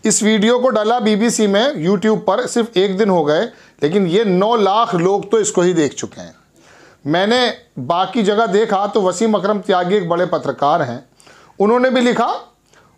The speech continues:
और मैंने फिर उसके बाकायदा लिंक्स देखे और तो जो बाहर के जो तमाम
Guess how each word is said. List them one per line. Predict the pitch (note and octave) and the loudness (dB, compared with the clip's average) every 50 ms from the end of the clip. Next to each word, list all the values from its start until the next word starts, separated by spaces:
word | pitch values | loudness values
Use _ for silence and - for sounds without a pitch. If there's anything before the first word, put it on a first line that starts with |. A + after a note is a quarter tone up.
| _ | _
और | - F#3+ G#3+ A3 | 0 0 2 2
मैंने | G#3+ G#3+ A3 A3+ A3+ | 2 0 2 0 0
फिर | F#3+ A3 A3 | 2 2 2
उसके | A3 - - A#3 | 0 2 0 0
बाकायदा | A3+ G3 G3+ G3 F#3+ - G3+ G3 G3 F#3 G#3 | 0 0 0 -2 -2 -2 -2 0 0 0 0
लिंक्स | G3+ F#3 F3+ A3 A3 G3 E3+ | 0 0 0 0 0 0 0
देखे | E3+ F#3+ F#3 F3 - G3 G3+ G3+ | 0 0 0 0 0 0 2 2
और | G3 F#3+ | 2 0
तो | F3 F#3 G3+ F3 | 0 0 -2 0
जो | D3+ E3+ G3 G3 | 0 0 0 0
बाहर | E3 D#3 D#3 D#3+ F3 F3+ | 0 0 0 0 0 0
के | F3 G3+ | -2 -2
जो | G3 F3+ G3 G3 | 0 0 0 0
तमाम | F#3 F#3 F3+ E3+ F3 F3+ F#3 F#3 F3 D#3+ | 0 0 -2 0 0 0 0 -2 -4 -6